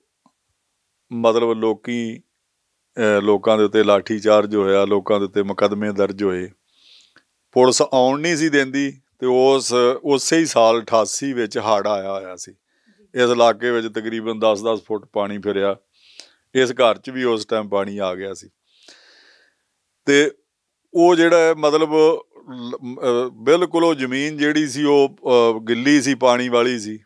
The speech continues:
ਤੇ ਸਰਦੀ ਵੀ ਆ, ਜਿਸ ਤਰ੍ਹਾਂ ਹੁਣ ਤੁਸੀਂ ਧੁੰਦ ਵੇਖ ਰਹੇ ਹੋ, ਇਸੇ ਤਰ੍ਹਾਂ ਹੀ ਬਹੁਤ ਜ਼ੋਰ ਦੀ ਸਰਦੀ ਸੀ। ਲੇਕਿਨ ਲੋਕ ਫਿਰ ਜਦੋਂ ਸੜਕ ਤੋਂ ਦੀ ਨਹੀਂ ਸੀ ਪੁਲਿਸ ਲੰਘਣ ਦਿੰਦੀ ਤੇ ਪੈਲੀਆਂ ਦੇ ਵਿੱਚੋਂ ਦੀ ਜੁੱਤੀਆਂ ਉਤਾਰ ਕੇ ਔਰ, ਅਹ, ਮਤਲਬ ਖੇਤਾਂ ਦੇ ਗਿੱਲਿਆਂ ਦੇ ਵਿੱਚੋਂ ਦੀ ਚੱਲ ਕੇ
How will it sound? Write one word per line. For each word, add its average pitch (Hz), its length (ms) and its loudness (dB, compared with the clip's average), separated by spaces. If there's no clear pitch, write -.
ਤੇ 123 140 0
ਸਰਦੀ 123 480 0
ਵੀ 135 120 0
ਆ, 123 180 4
ਜਿਸ 117 120 -6
ਤਰ੍ਹਾਂ 123 200 -2
ਹੁਣ 113 280 -6
ਤੁਸੀਂ 123 260 -8
ਧੁੰਦ 117 240 -6
ਵੇਖ 107 260 -6
ਰਹੇ 117 160 -2
ਹੋ, 113 120 0
ਇਸੇ 113 280 -4
ਤਰ੍ਹਾਂ 113 180 -4
ਹੀ 110 80 -8
ਬਹੁਤ 113 340 2
ਜ਼ੋਰ 113 300 -4
ਦੀ 113 160 -6
ਸਰਦੀ 95 340 -6
ਸੀ। 90 200 -14
ਲੇਕਿਨ 131 320 0
ਲੋਕ 123 600 -4
ਫਿਰ 117 280 0
ਜਦੋਂ 117 420 -4
ਸੜਕ 123 420 -2
ਤੋਂ 127 200 -4
ਦੀ 127 100 -6
ਨਹੀਂ 117 220 -4
ਸੀ 131 120 -8
ਪੁਲਿਸ 117 280 -4
ਲੰਘਣ 117 340 -4
ਦਿੰਦੀ 113 320 -4
ਤੇ 113 120 -2
ਪੈਲੀਆਂ 120 640 0
ਦੇ 131 120 -2
ਵਿੱਚੋਂ 123 440 -6
ਦੀ 123 160 -6
ਜੁੱਤੀਆਂ 117 460 -6
ਉਤਾਰ 107 380 0
ਕੇ 101 280 -8
ਔਰ, 117 440 4
ਅਹ, 113 580 -2
ਮਤਲਬ 113 480 2
ਖੇਤਾਂ 120 400 2
ਦੇ 113 120 -2
ਗਿੱਲਿਆਂ 117 380 0
ਦੇ 117 100 -2
ਵਿੱਚੋਂ 110 360 -8
ਦੀ 113 100 -8
ਚੱਲ 104 320 -2
ਕੇ 101 280 -8